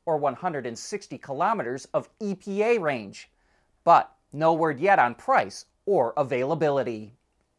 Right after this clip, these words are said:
Buick is getting another Ultium-based E V for China. It's called the Electra E four, and we think it's just a fastback version of the Electra E five, which recently made its debut on the market.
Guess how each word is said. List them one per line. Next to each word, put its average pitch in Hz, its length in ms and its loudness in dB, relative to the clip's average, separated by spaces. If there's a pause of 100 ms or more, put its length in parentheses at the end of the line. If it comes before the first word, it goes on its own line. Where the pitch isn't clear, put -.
(880)
Buick 165 420 4
is 139 120 -6
getting 170 380 0
another 156 500 2
Ultium-based 180 960 2
E 190 160 -4
V 214 200 -4
for 175 140 -6
China. 185 560 -2 (200)
It's 160 180 -8
called 247 560 0
the 170 240 -4
Electra 202 760 2
E 202 200 -6
four, 247 500 0 (340)
and 160 180 -4
we 302 140 -2
think 175 240 -2
it's 165 160 -6
just 208 260 -2
a 160 60 -4
fastback 214 640 2
version 175 480 -2
of 175 140 2
the 180 100 0
Electra 190 560 0
E 190 140 -4
five, 240 520 0 (260)
which - 240 -10
recently 151 480 -6
made 135 220 -4
its - 160 -8
debut 135 360 -4
on 123 120 0
the 120 60 -6
market. 143 520 2